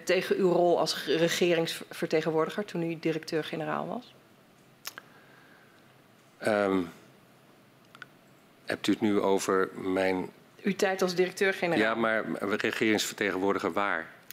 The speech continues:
Speaker 1: In het, eh, college beheer maatschap en in het college van gedelegeerd commissarissen.
Speaker 2: Ik denk in het colle-, eh, eh,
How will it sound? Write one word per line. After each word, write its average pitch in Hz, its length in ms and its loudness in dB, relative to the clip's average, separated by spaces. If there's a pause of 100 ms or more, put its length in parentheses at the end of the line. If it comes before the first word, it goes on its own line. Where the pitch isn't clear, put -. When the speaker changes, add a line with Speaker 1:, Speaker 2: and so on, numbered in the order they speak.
(140)
Speaker 1:
In 214 140 2
het, 208 180 0
eh, 190 120 4
college 190 360 0
beheer 185 220 2
maatschap 196 460 -2
en - 80 -2
in 190 60 0
het 180 140 -4
college 170 340 0
van 170 140 -6
gedelegeerd 165 540 -4
commissarissen. - 640 -6 (640)
Speaker 2:
Ik - 180 -8
denk 98 220 2
in 98 80 2
het - 220 -10
colle-, 98 300 2
eh, - 260 -6
eh, - 60 -6